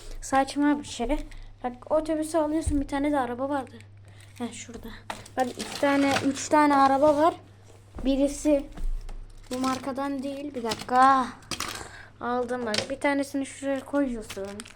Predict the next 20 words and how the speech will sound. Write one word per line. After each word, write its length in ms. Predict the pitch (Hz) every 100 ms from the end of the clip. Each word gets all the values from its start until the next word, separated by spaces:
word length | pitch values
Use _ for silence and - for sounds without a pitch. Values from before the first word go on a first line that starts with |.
| - - - - -
Bir 80 | -
tanesini 520 | 262 262 254 269 262
de 100 | 240
şuraya 580 | 226 - 233 240 269 269
koyuyorsun. 1000 | - 254 254 254 247 - 202 202 208 240 - - - - - - - -
Bunu 200 | 254 254
da 140 | 226 233
boş 240 | 233 -
ver. 120 | 226 214 -
Şu 60 |
içeri 420 | 240 233 - 359 427
koy. 220 | 415 392 -
Bak 120 | 247 226 - - -
gidiyor 260 | 302 330 381
musun? 220 | 294 - - - - -
Görüyor 240 | 302 392
musunuz 340 | 330 - 226 240
arkadaşlar? 440 | 262 262 254 233
Bakın 240 | 262 240
kayıyor. 520 | 226 - 294 240 196